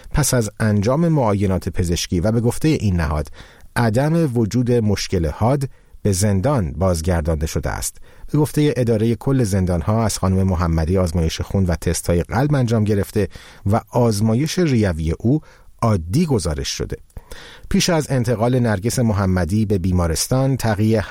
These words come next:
رحمانی، همسر او، گفته بود که گرفتگی دو رگ قلب خانم محمدی به پنجاه درصد رسیده و به رغم دستور پزشک زندان، از انتقال او به بیمارستان جلوگیری می‌شود. در روزهای اخیر بسیاری از نهادهای حقوق بشری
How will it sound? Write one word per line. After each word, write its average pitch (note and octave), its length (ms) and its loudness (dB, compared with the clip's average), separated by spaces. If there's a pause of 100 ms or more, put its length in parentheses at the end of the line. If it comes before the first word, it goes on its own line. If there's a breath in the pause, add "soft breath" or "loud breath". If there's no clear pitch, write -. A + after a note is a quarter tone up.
(180)
رحمانی، G2 640 0
همسر G2 380 0
او، C#3+ 160 0
گفته A#2+ 300 0
بود C#3+ 140 0
که - 100 -2
گرفتگی A2 600 0
دو G#2+ 160 2
رگ F#2+ 240 0
قلب F#2+ 320 0
خانم F3 340 0
محمدی F2+ 580 0 (380 loud breath)
به G#2+ 160 0
پنجاه G2+ 520 0 (100)
درصد C3 480 0
رسیده A2 440 0 (340 loud breath)
و G#2+ 120 2
به A#2+ 160 2
رغم E3 380 0
دستور C#3+ 480 0
پزشک G#2+ 420 0
زندان، G2+ 480 0 (340 loud breath)
از G2+ 280 -2
انتقال G#2 520 0
او E3 140 2
به G2 120 0
بیمارستان F2 640 0
جلوگیری F#2 480 0
می‌شود. - 420 -4 (120)
در F2+ 120 0
روزهای F#2 320 0
اخیر B2 340 0 (360 loud breath)
بسیاری C#3+ 520 0
از C#2+ 160 -2
نهادهای G2+ 580 2
حقوق F#2 380 -2
بشری G#2 560 0